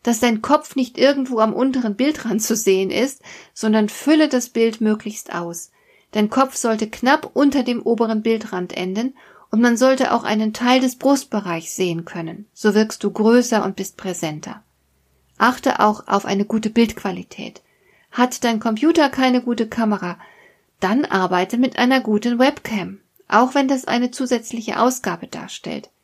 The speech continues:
Die lohnt sich. Achte unbedingt auch auf den Hintergrund. Der Küchentisch ist nicht unbedingt die beste Location für ein Online-Business-Meeting. Ganz besonders dann nicht, wenn sich im Hintergrund das schmutzige Geschirr türmt.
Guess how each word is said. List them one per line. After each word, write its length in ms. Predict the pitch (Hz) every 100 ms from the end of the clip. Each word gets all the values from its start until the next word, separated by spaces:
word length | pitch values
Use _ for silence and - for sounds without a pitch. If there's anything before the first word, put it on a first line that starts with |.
| _ _ _
Die 140 | 233 220
lohnt 320 | 220 220 202
sich. 380 | - 214 - _ _ _ _ _ _ _ _ _ -
Achte 280 | 233 - -
unbedingt 460 | 262 262 262 247
auch 120 | 233
auf 120 | 208 220
den 140 | 233
Hintergrund. 680 | 233 320 302 220 - 170 - - - -
Der 120 | 220 220
Küchentisch 600 | 311 330 294 247 214 -
ist 260 | 220 -
nicht 320 | 247 302 330
unbedingt 460 | - 214 190 185 180
die 80 | 196
beste 320 | 185 180 190
Location 600 | 190 190 220 196 196 196
für 200 | - 202
ein 160 | 190 -
Online-Business-Meeting. 1200 | 208 196 180 190 185 175 170 180 170 180 175 - - - _ _
Ganz 240 | 240 320 330
besonders 560 | 190 180 165 165 -
dann 160 | - 165
nicht, 240 | 240 254
wenn 160 | 196 185
sich 180 | 196 226
im 80 |
Hintergrund 600 | 190 269 277 240 226 226
das 140 | 208 -
schmutzige 420 | 233 220 233 208
Geschirr 420 | 220 214 262 262
türmt. 520 | - 202 175 170 -